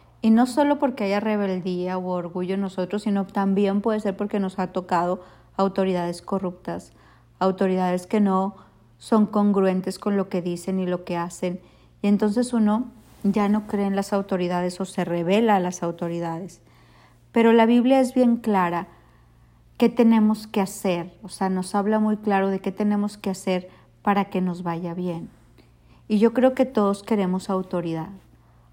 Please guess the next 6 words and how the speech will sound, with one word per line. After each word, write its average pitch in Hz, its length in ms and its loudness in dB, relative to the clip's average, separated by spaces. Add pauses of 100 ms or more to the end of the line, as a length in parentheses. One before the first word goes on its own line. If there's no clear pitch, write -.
aún 208 540 4
hablando 185 500 0
la 196 60 -2
autoridad 190 560 -4
espiritual. 175 760 -6 (1120)
Pero 208 760 2